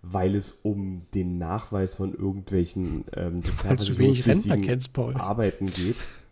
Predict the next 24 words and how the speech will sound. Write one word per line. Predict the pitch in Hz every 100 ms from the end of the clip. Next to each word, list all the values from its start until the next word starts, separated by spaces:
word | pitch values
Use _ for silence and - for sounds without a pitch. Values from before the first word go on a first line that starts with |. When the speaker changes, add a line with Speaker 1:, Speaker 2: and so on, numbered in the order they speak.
| _
Speaker 1:
<laughs> | 226 233 - - - - - - -
Ähm, | 107 101 98 98 95 - _ _ _ _ - -
und | 110
am | 98 98 -
Ende, | 110 139 135 123 -
also | 107
ich | 113 -
war | 117 -
auch | 120
schon | 139
mal | 127
vor | 120 123 117
dem, | 120 113 107
äh, | - 110
vor | - 107
dem, | 107 104
vor | 107
dem | 104 101
Ding, | 104 107
das | 98
einfach | - 95 104
mal | 104 98
zu | 101
digitalisieren. | 101 98 98 90 92 87 101 117 123